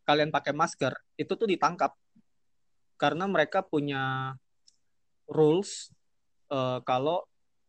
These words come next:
kalian itu nggak boleh cover muka kalian pakai masker. Harus ada, harus benar-benar ada surat-surat dari dokter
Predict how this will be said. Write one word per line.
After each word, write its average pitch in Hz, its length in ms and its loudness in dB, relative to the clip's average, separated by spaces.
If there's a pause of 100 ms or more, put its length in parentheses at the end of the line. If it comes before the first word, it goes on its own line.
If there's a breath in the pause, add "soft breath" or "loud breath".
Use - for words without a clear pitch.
(1040)
kalian 156 320 0
itu 208 80 0
nggak 165 160 0
boleh 139 240 2
cover 139 320 0
muka 139 240 0
kalian 139 160 0
pakai 147 240 -4
masker. 123 320 -8 (400)
Harus 151 320 0
ada, 156 240 2 (640)
harus 165 220 4
benar-benar 160 420 0
ada 139 320 2
surat-surat 143 720 0
dari 139 240 2
dokter 135 400 -2